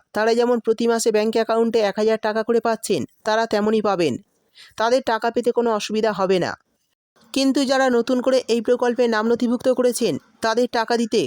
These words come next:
কয়েকটা দিন সময় লাগবে। যতদিন না মাননীয় মুখ্যমন্ত্রী মমতা বন্দ্যোপাধ্যায় নতুনদের টাকা দেওয়ার কথা ঘোষণা করেন, ততদিন কিন্তু আপনাদের টাকা পেতে অপেক্ষা করতে হবে।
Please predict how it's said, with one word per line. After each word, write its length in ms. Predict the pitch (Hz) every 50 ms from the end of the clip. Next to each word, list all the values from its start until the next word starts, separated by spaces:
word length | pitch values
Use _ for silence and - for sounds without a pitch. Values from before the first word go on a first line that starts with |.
| - -
কয়েকটা 360 | - 214 220 220 - - 240 226
দিন 140 | 240 240 226
সময় 340 | - - 220 220 226 220 220
লাগবে। 340 | 208 202 175 170 165 135 - - _ _ _ _ _ _ _ - - - - 160 185
যতদিন 340 | 226 233 - 277 262 277 269
না 80 | 269 262
মাননীয় 380 | 247 233 226 233 247 254 247 247
মুখ্যমন্ত্রী 540 | 247 240 - - 247 240 233 233 233 247 240
মমতা 320 | 220 208 208 214 214 240 233
বন্দ্যোপাধ্যায় 640 | 233 240 240 240 226 240 240 220 202 226 208 151 - - _ _ -
নতুনদের 480 | 180 202 214 - 247 247 240 240 247 220
টাকা 220 | - 208 202 220 208
দেওয়ার 220 | 220 226 226 220
কথা 200 | - 220 202 190
ঘোষণা 360 | 175 175 196 180 - 220 226 220
করেন, 300 | - 226 214 214 180 127 - _ _ _ _ - - - -
ততদিন 380 | - 220 220 - 247 226 247 240 220
কিন্তু 240 | - 240 233 226 233
আপনাদের 360 | 214 - - 226 226 233 226
টাকা 240 | - 214 208 - 220 214
পেতে 200 | 233 226 - 220
অপেক্ষা 360 | 202 - - 214 - - 220 202
করতে 320 | - 208 202 - - 208
হবে। 280 | 190 190 185 165 160